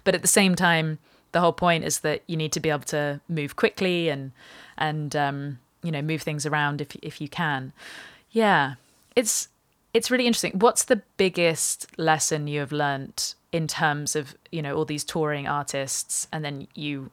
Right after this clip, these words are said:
ri-, witnessing that there is a whole thing around it?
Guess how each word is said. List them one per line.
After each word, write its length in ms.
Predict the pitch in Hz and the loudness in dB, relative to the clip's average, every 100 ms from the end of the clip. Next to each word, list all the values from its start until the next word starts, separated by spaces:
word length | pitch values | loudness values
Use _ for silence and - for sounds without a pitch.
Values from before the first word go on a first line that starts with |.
| - | -4
ri-, 160 | 156 - | -2 -2
witnessing 640 | 156 - 160 147 131 131 123 _ _ - | -4 0 0 0 -4 -10 -14 _ _ -8
that 160 | - - _ - | -8 -8 _ -2
there 160 | 151 | 0
is 120 | 147 143 | 0 -2
a 40 | |
whole 300 | 160 143 135 | -2 -2 -4
thing 440 | 127 147 131 131 127 | -6 -6 -6 -10 -6
around 400 | 143 135 131 131 | -4 -4 -6 -6
it? 160 | 123 | -10